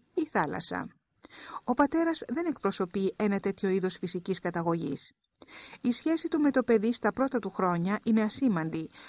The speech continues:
και ο ρόλος του για το παιδί σε αυτή την περίοδο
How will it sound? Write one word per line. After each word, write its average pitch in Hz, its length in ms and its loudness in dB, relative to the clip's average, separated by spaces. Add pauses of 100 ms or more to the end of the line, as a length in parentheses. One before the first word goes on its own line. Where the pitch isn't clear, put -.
και 202 220 4
ο 196 120 2
ρόλος 233 320 4
του - 60 -4
για 262 140 2
το 247 120 0
παιδί 233 260 2
σε 233 100 -2
αυτή 214 140 -4
την 208 120 -4
περίοδο 180 580 2